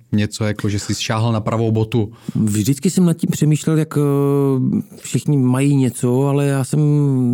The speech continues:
Speaker 2: neměl nikdy nic, no.
Speaker 1: Hmm.
Speaker 2: Hmm,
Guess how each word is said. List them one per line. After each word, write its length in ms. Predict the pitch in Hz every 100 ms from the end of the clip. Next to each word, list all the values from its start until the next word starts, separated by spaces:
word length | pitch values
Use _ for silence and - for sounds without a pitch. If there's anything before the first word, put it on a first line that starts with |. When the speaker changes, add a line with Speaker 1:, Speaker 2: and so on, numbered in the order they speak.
| 127
Speaker 2:
neměl 280 | 135 147 156
nikdy 240 | 156 147
nic, 220 | 165 165
no. 140 | 107 92
Speaker 1:
Hmm. 240 | 110 135 160 - - - - _ _ _ _ _ _
Speaker 2:
Hmm, 340 | 120 123 123